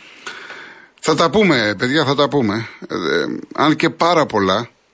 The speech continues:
νομίζω ότι τα έχετε ακούσει εδώ και πολύ καιρό από μένα. Ακόμα και όταν ο Ολυμπιακός, ε, πήγαινε καλά.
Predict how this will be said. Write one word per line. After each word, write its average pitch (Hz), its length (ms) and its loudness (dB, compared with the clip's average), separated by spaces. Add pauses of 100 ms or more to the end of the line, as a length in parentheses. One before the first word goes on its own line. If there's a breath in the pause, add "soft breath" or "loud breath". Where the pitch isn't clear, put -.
(380)
νομίζω 139 300 2
ότι 131 160 -2
τα 139 120 0
έχετε 113 240 -2
ακούσει 120 360 -2
εδώ 123 160 0
και 120 280 2
πολύ 117 300 -2
καιρό 92 220 0
από 80 180 -2
μένα. 87 340 -2 (760 soft breath)
Ακόμα 139 340 2
και 143 80 -2
όταν 139 160 2
ο - 20 4
Ολυμπιακός, 120 680 0
ε, - 180 2
πήγαινε 131 340 0
καλά. 117 340 0